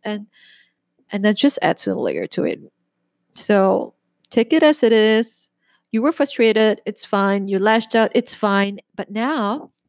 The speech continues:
you're equipped with active steps that you can help yourself with. And that's most important.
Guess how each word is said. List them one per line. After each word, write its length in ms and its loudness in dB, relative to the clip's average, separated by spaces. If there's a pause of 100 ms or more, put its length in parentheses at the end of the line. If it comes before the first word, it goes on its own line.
(200)
you're 180 -10
equipped 460 -8
with 180 -8 (240)
active 420 -6
steps 600 -8 (400)
that 160 -12
you 80 -6
can 140 -6
help 320 -6
yourself 380 -8
with. 260 -10
And 220 -14
that's 360 -6
most 460 2
important. 680 -4